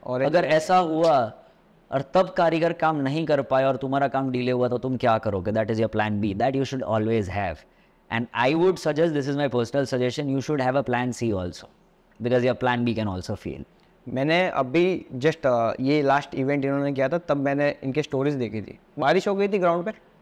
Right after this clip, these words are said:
Speaker 2: That was, uh, April edition, uh, जब शो के दो दिन पहले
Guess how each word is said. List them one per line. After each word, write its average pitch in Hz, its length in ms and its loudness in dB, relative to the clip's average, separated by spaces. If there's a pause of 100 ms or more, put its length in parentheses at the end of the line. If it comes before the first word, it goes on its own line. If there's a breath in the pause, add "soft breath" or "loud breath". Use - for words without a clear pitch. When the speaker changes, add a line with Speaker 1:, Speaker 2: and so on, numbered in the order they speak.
(160)
Speaker 2:
That 151 180 2
was, 170 180 4
uh, 120 440 0 (220)
April 170 320 2
edition, 156 460 -2
uh, 113 320 -4
जब 131 300 0
शो 151 460 -4
के 175 360 -2 (340)
दो 151 260 2
दिन 160 220 0
पहले 131 460 0